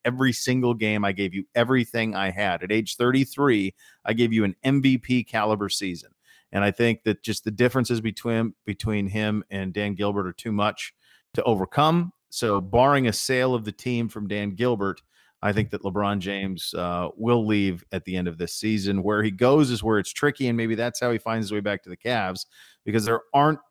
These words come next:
really landing spots from a basketball and then a financial perspective that make a ton of sense. I'm, I, I think the one that, that is, to me, is still the best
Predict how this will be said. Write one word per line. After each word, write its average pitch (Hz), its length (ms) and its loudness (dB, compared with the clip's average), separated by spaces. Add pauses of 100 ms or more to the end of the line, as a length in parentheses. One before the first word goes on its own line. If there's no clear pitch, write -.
(160)
really 139 400 4
landing 120 540 0
spots - 640 -6 (560)
from 117 140 -2
a 110 80 2
basketball 117 800 0
and 107 160 -4
then 104 80 -4
a 95 60 -6
financial 113 460 -6
perspective 95 540 -8
that 90 100 -8
make 92 200 -6
a 90 60 -8
ton - 280 -8
of 95 100 -6
sense. 87 380 -10
I'm, 95 180 -10
I, 104 100 -6
I 107 180 -6
think 135 160 -2
the 120 100 0
one 131 400 4
that, 117 200 2 (640)
that 113 280 2
is, 110 140 -2
to 131 120 -2
me, 135 200 6
is 120 120 2
still 123 200 2
the 104 100 0
best 107 640 -2